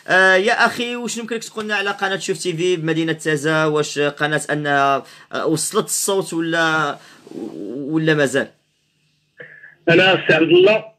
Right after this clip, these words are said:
Speaker 2: آه، قناه شوف تي في اتابعها منذ، منذ نشاتها،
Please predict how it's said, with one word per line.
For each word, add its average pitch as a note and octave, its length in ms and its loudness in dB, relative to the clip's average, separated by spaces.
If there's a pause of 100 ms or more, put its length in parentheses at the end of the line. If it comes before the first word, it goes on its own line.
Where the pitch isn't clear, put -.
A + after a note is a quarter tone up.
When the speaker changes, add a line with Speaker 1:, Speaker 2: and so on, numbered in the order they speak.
(220)
Speaker 2:
آه، D#3 100 6
قناه E3 380 2
شوف E3 160 4
تي D#3+ 120 4
في F#3 180 4
اتابعها E3+ 460 4
منذ، F#4 240 4
منذ F#4 480 4
نشاتها، - 600 0